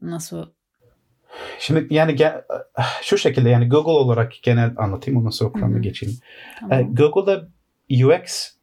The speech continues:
Speaker 2: birkaç çeşidi vardır. Yani U X ladder yani. E, interaction design ben yani, yani genel U X'ci. E, ondan sonra visual design var U X'in altında. O da eski grafiker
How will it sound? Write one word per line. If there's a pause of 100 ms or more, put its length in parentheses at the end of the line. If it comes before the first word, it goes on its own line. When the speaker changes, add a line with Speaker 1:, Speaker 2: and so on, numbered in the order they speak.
(100)
Speaker 2:
birkaç
çeşidi
vardır.
Yani
U
X
ladder
yani. (500)
E, (300)
interaction
design
ben
yani,
yani
genel
U
X'ci. (720)
E,
ondan
sonra (420)
visual
design
var
U
X'in
altında.
O
da (1160)
eski
grafiker